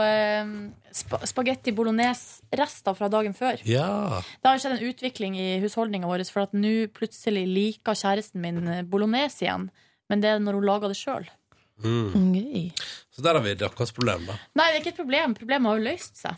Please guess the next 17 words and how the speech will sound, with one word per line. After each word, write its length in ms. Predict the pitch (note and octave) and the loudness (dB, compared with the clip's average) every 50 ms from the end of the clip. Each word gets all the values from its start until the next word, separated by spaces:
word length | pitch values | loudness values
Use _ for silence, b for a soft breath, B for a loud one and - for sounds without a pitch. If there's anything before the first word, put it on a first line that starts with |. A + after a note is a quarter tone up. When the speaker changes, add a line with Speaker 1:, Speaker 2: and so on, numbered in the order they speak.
| - - | -6 -2
Speaker 2:
Ja, 140 | A#2 A#2 A#2 | -2 0 0
sånn, 160 | G#2+ - A#2+ G#2+ | 0 -2 -4 -4
ja. 100 | F#2+ - _ _ _ _ - - | -6 -8 _ _ _ _ -12 -4
Speaker 3:
Jeg 80 | - - | 2 2
spiste 240 | A3 G#3+ G3+ G#3 | 4 4 4 2
potetgull 480 | G3 G#3+ G3 - F#3+ F3 - - G#3 G#3 | -2 -2 0 2 0 0 0 -2 -2 -2
i 40 | A3+ | 0
går, 180 | A#3+ A3+ F#3 | 0 0 -2
jeg. 640 | - - _ _ _ _ _ _ _ _ - A#3+ - _ _ _ _ _ - | -4 -8 _ _ _ _ _ _ _ _ -18 -18 -18 _ _ _ _ _ -4
Speaker 1:
Til 120 | - A#3+ | -2 0
middag? 420 | G#3 G3+ G#3+ B3+ G#4 G#4+ D4 G3 - - - - _ _ _ _ _ _ _ B B B B B B B B B B B B - | 0 0 0 0 -2 -2 -2 -4 -8 -16 -20 -20 _ _ _ _ _ _ _ B B B B B B B B B B B B 0
Speaker 3:
Ja, 80 | - - - | 0 0 2
for 100 | - B3+ | 2 2
jeg 320 | B3+ C4 B3+ B3+ - - - | 4 4 4 2 0 -2 -2
liksom 120 | - G#3+ | 2 4
Speaker 1:
Vi 140 | B3 D#4+ F#4 | 6 6 6
spiser 920 | G4 - - - - - B3 A3+ A3+ A#3 A#3+ - - - - D#4+ D#4 D#4+ | 4 2 -2 -6 -6 -2 -2 0 0 0 0 -2 -4 -4 -2 -2 -2 -2